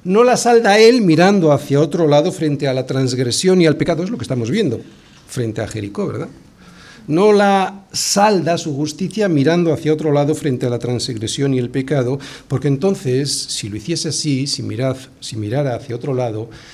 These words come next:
no sería un juez justo. Por eso, y para salvar nuestra caída, no miró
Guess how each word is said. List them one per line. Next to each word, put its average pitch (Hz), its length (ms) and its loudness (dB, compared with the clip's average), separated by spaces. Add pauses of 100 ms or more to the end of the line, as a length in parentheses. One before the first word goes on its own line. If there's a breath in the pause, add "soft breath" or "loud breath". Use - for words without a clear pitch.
(200 loud breath)
no 139 160 0
sería 135 400 -4
un 110 100 -6
juez 98 640 -10 (540)
justo. - 560 -12 (1900 loud breath)
Por 151 160 4
eso, 196 400 0 (880 soft breath)
y 143 80 -6
para 131 180 -2
salvar 147 380 0
nuestra 139 340 -2
caída, 147 560 2
no 151 240 6
miró 147 540 6